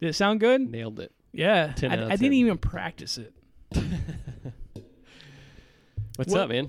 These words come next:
Speaker 1: Welcome, everybody, and man, what a shock of a week it's been.
Speaker 2: We got some stuff to talk about this week.
Speaker 1: Yeah, not a whole lot, but a couple of, a couple of things
Speaker 2: Big
Speaker 1: that are
Speaker 2: things,
Speaker 1: really
Speaker 2: yeah.
Speaker 1: is like, "What the hell? I didn't see that one coming."
Speaker 2: Yeah.
Speaker 1: So, so you know what?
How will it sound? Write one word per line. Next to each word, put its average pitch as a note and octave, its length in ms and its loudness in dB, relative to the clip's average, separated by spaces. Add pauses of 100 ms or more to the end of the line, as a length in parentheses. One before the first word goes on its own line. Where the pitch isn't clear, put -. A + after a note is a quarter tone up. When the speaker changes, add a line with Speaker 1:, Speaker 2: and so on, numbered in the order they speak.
(120)
Speaker 1:
Welcome, B3 560 2
everybody, G3+ 920 2
and C#3+ 220 -6
man, F3 300 0
what F3 180 2
a D3 80 -4
shock F#3+ 580 -2
of F3 160 -2
a E3+ 120 0
week D#3 280 -4
it's - 160 -16
been. A2+ 260 -18 (300)
Speaker 2:
We F#3+ 100 -6
got - 180 0
some B2+ 120 0
stuff E3 260 -2
to B2 60 -12
talk C#3 260 -4
about G2+ 200 -4
this - 180 -14
week. G#2 180 -10 (300)
Speaker 1:
Yeah, A3 460 2
not B3 220 4
a - 40 -2
whole A#3+ 340 2
lot, A#3+ 280 4
but F3 140 2
a D3 80 -4
couple F#3 540 -2
of, E3+ 120 -10
a F#3 100 -10
couple F3+ 380 0
of E3 80 -6
things F#3+ 320 -4
Speaker 2:
Big C#3+ 140 0
Speaker 1:
that D#3 80 -8
are D#3 80 -6
Speaker 2:
things, D3+ 240 -8
Speaker 1:
really F3 280 -2
Speaker 2:
yeah. D#3 60 -4
Speaker 1:
is D#3 100 -10
like, C#3+ 200 -8
"What D#3+ 400 -4
the C#3+ 220 -8
hell? D3+ 340 -8
I B2+ 40 -14
didn't D#3 220 -12
see F3 120 -6
that E3 260 -4
one B2+ 140 -12
coming." B2+ 380 -12 (1120)
Speaker 2:
Yeah. A2+ 120 0
Speaker 1:
So, G3 160 0 (100)
so A3+ 200 0
you A3 60 -2
know A#3+ 120 6
what? B3+ 260 4